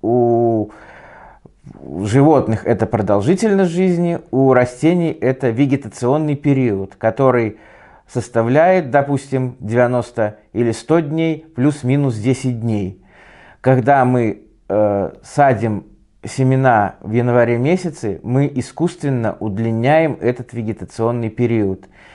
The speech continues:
И растение, оно как уже, э, оно хочет уже вырваться, ему надо уже цвести. Вот. А ещё длина светового дня не наступила, и оно растёт, оно тратит энергию, э,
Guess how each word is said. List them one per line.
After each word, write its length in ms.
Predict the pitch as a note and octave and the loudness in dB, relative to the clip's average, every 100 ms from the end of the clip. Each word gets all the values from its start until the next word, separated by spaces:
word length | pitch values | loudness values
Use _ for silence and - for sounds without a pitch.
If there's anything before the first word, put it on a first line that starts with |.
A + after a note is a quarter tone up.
| - - | -20 -4
И 80 | A2+ | 2
растение, 800 | B2 C3 - D3+ D3 C#3 B2+ A#2+ - | 4 2 2 2 4 4 2 0 -10
оно 260 | - B2 C#3 | -4 0 0
как 220 | C#3+ - | 0 -2
уже, 360 | C3+ B2 C3 - | -2 0 0 -2
э, 420 | G2 G#2+ A2 A2 F#2 | -8 -12 -12 -12 -6
оно 280 | F#2 C#3 C#3 | -2 0 0
хочет 520 | - - F3 E3+ D#3+ | -2 -2 0 0 0
уже 220 | C3+ B2 B2+ | -2 0 0
вырваться, 480 | B2+ A#2 A2 - | 0 -2 -4 -4
ему 240 | A2 B2+ C#3 | -2 2 2
надо 320 | D#3 D3 C3 | 2 2 2
уже 160 | C3 B2 | 2 -2
цвести. 680 | - A#2+ - - A2 F#2+ - - - _ - | -4 -6 -6 -6 -6 -6 -8 -20 -20 _ -2
Вот. 480 | B2 B2 G#2 - - _ _ _ | 2 4 4 0 -14 _ _ _
А 500 | A#2+ B2 A#2+ A2+ - _ _ | 4 6 4 2 -4 _ _
ещё 280 | C3+ - E3+ | -10 -4 -2
длина 320 | C#3+ D3 D#3 | 0 2 0
светового 500 | D#3 C3 C#3+ C#3 C#3 | -2 -2 0 2 2
дня 220 | B2+ C#3 | 0 -2
не 100 | C#3+ | -2
наступила, 640 | C3+ C3 - B2+ G#2 F#2+ G2 | -4 -6 -8 -8 -6 -6 -6
и 180 | - A#2 | -2 0
оно 260 | A#2+ A#2+ A2+ | 0 0 0
растёт, 640 | A2+ - D3+ G3 G3 - _ | -2 -4 -2 0 -2 -14 _
оно 480 | A#2 B2 A#2+ A2 - - | -8 -4 -4 -6 -12 -4
тратит 520 | C3 B2+ - G#2+ - _ - - - _ | 2 2 0 -8 -12 _ -20 -20 -20 _
энергию, 840 | - B2+ C3 A#2 G2+ A#2 G#2+ E2 - | 0 2 2 2 0 0 -2 -4 -12
э, 640 | A1+ B1+ E2+ G2 F#2+ F2+ | -14 -6 -2 -2 -2 -4